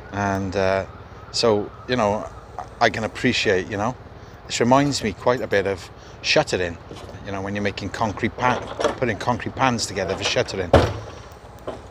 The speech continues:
It's, uh, very much like that kind of system, you know, bolting them all together. But the pans I used,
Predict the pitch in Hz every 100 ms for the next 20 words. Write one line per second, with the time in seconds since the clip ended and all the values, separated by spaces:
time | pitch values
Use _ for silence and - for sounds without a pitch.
0 | - - 104 - 98 95 92 - - -
1 | - - - - - - - 113 107 104
2 | 107 95 104 87 - - - - - -
3 | - - - - - - - 104 95 92
4 | - - - - 110 - 87 87 117 -
5 | - - - - - - 113 98 107 104
6 | 101 95 90 101 101 95 - - - -
7 | - - - - - - - - 98 98
8 | 131 123 110 117 101 95 101 - -